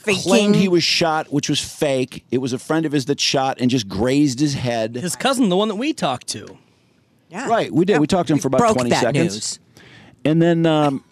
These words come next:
Speaker 2: and then his wife and his son, who killed the girl in the boat crash, they get murdered on their property somehow. It's crazy, and he finds them,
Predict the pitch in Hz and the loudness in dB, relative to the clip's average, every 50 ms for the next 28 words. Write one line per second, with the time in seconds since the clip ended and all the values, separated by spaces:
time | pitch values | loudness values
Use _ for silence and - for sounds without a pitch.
0 | - - - 139 147 165 180 196 185 143 147 156 139 104 117 117 117 147 185 220 | -10 -6 -4 -2 0 2 2 2 2 2 2 0 0 0 -2 -2 0 0 2 2
1 | 233 226 - - - - 120 135 147 143 127 123 127 127 113 - - - - 220 | 0 0 -2 -4 -6 -2 2 4 4 4 4 2 2 2 0 -2 -2 -2 0 2
2 | 240 240 180 131 117 135 139 117 _ _ - 135 - - 175 160 131 139 135 139 | 2 2 2 4 2 2 0 0 _ _ -2 -2 0 0 -2 0 0 0 0 0
3 | 131 131 160 214 240 - - - 127 151 139 - - _ _ - 151 254 302 202 | 0 0 0 0 -2 0 0 0 2 2 0 -2 -6 _ _ -2 0 0 2 2
4 | 233 220 165 185 214 247 302 349 330 220 175 160 170 180 180 196 214 220 - 247 | 0 0 2 2 2 4 4 2 2 0 0 0 2 2 2 2 2 2 2 2
5 | 247 269 294 294 - 247 190 139 - 165 143 131 127 117 110 113 - - - - | 0 0 0 -2 -2 -2 -4 -2 -2 0 0 0 2 2 0 0 -2 -4 -6 -2
6 | - 262 302 311 220 143 147 131 131 131 - 190 233 240 - - - 240 269 277 | 0 0 2 2 0 0 0 0 0 -2 -4 -4 -4 -4 -4 -2 -2 0 0 0
7 | 262 214 139 101 123 117 117 131 127 | 0 -2 -2 -2 -2 -2 -2 -4 -6